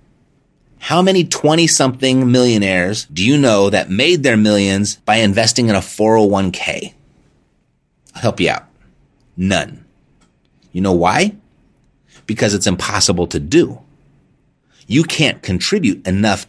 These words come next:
annually to make that happen. This year, they just increased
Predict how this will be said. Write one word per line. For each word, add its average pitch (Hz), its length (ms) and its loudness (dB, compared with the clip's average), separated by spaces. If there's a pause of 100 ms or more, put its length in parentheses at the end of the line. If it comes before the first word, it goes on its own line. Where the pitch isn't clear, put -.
annually 110 680 0 (180)
to 127 100 0
make 160 300 2
that 156 200 2
happen. 196 520 -2 (1000)
This 143 300 2
year, 151 520 0 (720)
they 104 100 2
just 120 180 0
increased 139 600 0